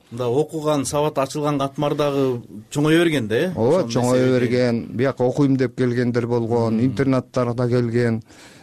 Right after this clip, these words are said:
Speaker 2: Анан пединститут ачылгандан кийин абдан жазуучулар кө-, жаз-, жаз-,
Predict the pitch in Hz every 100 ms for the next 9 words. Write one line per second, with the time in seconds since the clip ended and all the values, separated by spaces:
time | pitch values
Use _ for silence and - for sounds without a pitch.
0 | - - 98 113 123 113 135 131 139 117
1 | 135 127 131 123 127 127 127 123 123 120
2 | 120 131 123 110 76 71 - - 135 -
3 | 107 107 120 123 117 - 120 117 117 117
4 | - 104 120 104 - 98 98 123 110